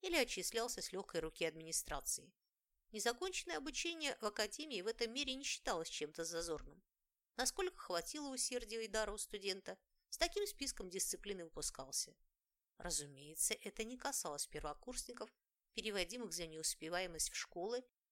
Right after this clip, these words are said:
и иномерян, которые обязаны были пройти полных пять лет обучения в любом образовательном учреждении, чтобы взять под контроль свой мощный дар и впоследствии на должном уровне отработать долг государству за вложенные в них деньги.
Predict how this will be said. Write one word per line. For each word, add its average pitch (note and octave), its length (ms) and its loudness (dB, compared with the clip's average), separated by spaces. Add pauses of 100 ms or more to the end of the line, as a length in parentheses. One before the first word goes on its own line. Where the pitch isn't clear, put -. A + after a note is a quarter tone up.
(160)
и F4 160 4
иномерян, A#3+ 520 0
которые E3 400 0
обязаны F#3+ 420 2
были B3 160 -2
пройти A3+ 380 -4
полных F3 600 0
пять D3+ 260 2
лет D3+ 160 -2
обучения A3+ 560 -4 (240)
в F#3+ 120 0
любом F#3 340 4
образовательном D#3 640 -2
учреждении, A3+ 760 -2 (300)
чтобы - 320 2
взять G#3+ 280 4
под - 140 -4
контроль E3 380 0
свой C#3+ 220 -2
мощный D3+ 360 -6
дар F#3 220 0 (400)
и B3+ 100 -4
впоследствии C4 600 4
на C#4+ 180 2
должном F3+ 460 0
уровне A#3 340 0
отработать D#3+ 560 -4
долг D#3 220 -2
государству F#3 680 -2 (240)
за D3+ 160 -4
вложенные E3+ 440 -4
в D#3 40 -12
них D#3+ 180 -6
деньги. - 460 -8